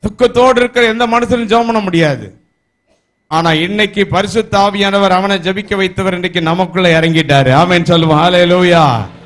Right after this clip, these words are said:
நமக்கு துக்கத்தின் மத்தியில் அல்ல, நல்ல சாப்பிட்டு சுகமா இருந்தா கூட அழுது கொண்டு ஜெபிக்கிற வல்லமை அவர் தருவார். கைதட்டி கர்த்தரை மகிமைப்படுத்து. ஆமென் சொல்லுவோம். ஹல்லேலூயா. யாருடைய ஜெபம் தேவனால் ஏற்கப்படுகிறது? யார்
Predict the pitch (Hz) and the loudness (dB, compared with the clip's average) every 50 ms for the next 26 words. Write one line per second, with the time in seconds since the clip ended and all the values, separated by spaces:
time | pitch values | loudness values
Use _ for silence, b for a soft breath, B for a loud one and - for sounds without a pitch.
0 | - - _ - - - _ _ _ _ _ _ _ _ _ _ - 113 147 190 | -20 -20 _ -20 -20 -20 _ _ _ _ _ _ _ _ _ _ -6 -2 -2 0
1 | 220 226 226 - - 220 180 165 214 214 - - 302 302 - - 285 269 233 214 | 0 0 -2 0 -2 -2 -2 -2 -4 -4 -2 -4 -4 -2 -2 -4 -2 0 0 -2
2 | 214 220 - 269 262 262 220 202 185 180 190 220 262 - - - - _ _ _ | -2 -2 -2 -2 -2 0 0 0 -2 -2 -2 -2 -2 -2 -4 -8 -16 _ _ _
3 | _ _ _ _ _ _ _ _ _ - 120 127 143 165 196 208 226 254 262 226 | _ _ _ _ _ _ _ _ _ -10 -6 -4 -4 -4 -4 -4 -2 -2 -2 -2
4 | 143 233 226 233 240 233 - 254 262 226 - 214 208 220 247 247 254 262 254 240 | 0 0 0 0 0 -2 -4 -6 -6 -4 -4 -6 -2 -2 -2 0 0 0 0 0
5 | 220 220 220 214 196 208 214 226 - 151 120 - _ _ _ _ _ _ _ _ | 0 0 0 0 2 2 0 0 0 -2 -6 -12 _ _ _ _ _ _ _ _
6 | - 123 131 147 165 180 190 220 220 220 220 220 226 226 233 233 226 247 233 175 | -6 -2 0 2 2 4 4 4 6 6 6 6 6 4 4 2 2 2 2 2
7 | 214 208 196 208 - 208 208 202 185 185 185 190 190 180 170 165 165 160 151 156 | 2 2 2 0 0 0 0 2 2 2 2 2 2 2 2 4 2 2 2 2
8 | 160 151 151 151 - 170 - 185 208 214 190 214 175 - 196 202 196 - 208 190 | 2 4 6 4 4 4 4 4 4 6 4 4 4 4 4 4 4 4 4 4
9 | 185 185 175 165 180 202 208 208 208 202 175 180 180 175 160 139 151 143 147 175 | 4 4 4 4 4 4 4 4 4 4 4 4 4 4 4 4 4 4 4 2
10 | 214 214 220 214 202 - 196 190 185 175 156 151 190 220 226 220 226 226 220 233 | 2 2 2 0 2 2 2 2 4 4 2 4 4 4 4 4 4 4 4 4
11 | 262 269 262 254 247 233 180 - - - - - - - - - - - - - | 4 4 4 4 2 0 -4 -8 -12 -18 -20 -20 -20 -20 -18 -18 -18 -20 -20 -20
12 | - - - - - - _ - - - - _ _ _ - - - _ _ _ | -20 -20 -20 -20 -20 -20 _ -20 -20 -20 -20 _ _ _ -20 -20 -20 _ _ _
13 | _ - - - - _ _ _ _ _ - - _ _ _ _ _ _ _ - | _ -20 -20 -20 -20 _ _ _ _ _ -20 -20 _ _ _ _ _ _ _ -12
14 | - 131 202 269 320 320 320 311 320 302 285 240 285 285 277 285 277 269 269 262 | -6 -2 2 2 4 2 2 2 2 2 2 2 2 2 2 0 0 0 0 0
15 | 269 269 277 277 269 262 254 254 247 - 254 247 233 240 233 233 220 226 226 202 | 0 0 2 2 2 4 4 2 2 0 -4 -4 -4 -4 -4 -4 -4 -6 -6 -6
16 | 190 180 160 175 220 277 311 320 320 302 302 254 | -8 -6 -4 -2 -2 0 2 2 2 2 0 -4